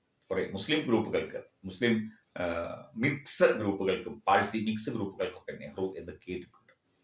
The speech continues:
അപ്പം ജവഹർലാൽ നെഹ്റു എന്ന ഹിന്ദു വിരുദ്ധൻ അല്ലെങ്കിൽ മതവിരുദ്ധൻ രാജ്യത്തിന്റെ ഐശ്വര്യവും രാജ്യത്തിന്റെ ആ ഒരു,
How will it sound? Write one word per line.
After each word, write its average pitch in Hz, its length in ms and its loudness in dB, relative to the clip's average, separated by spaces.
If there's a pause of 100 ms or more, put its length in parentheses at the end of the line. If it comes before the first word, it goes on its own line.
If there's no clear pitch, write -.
(600)
അപ്പം - 280 -4 (320)
ജവഹർലാൽ 139 520 6
നെഹ്റു 127 380 4 (380)
എന്ന 95 140 2
ഹിന്ദു 104 300 2
വിരുദ്ധൻ 98 460 2 (960)
അല്ലെങ്കിൽ 85 520 -4 (140)
മതവിരുദ്ധൻ 104 760 0 (1300)
രാജ്യത്തിന്റെ 110 640 4 (340)
ഐശ്വര്യവും 110 500 4 (440)
രാജ്യത്തിന്റെ 104 640 2 (360)
ആ 104 320 6
ഒരു, 90 300 -4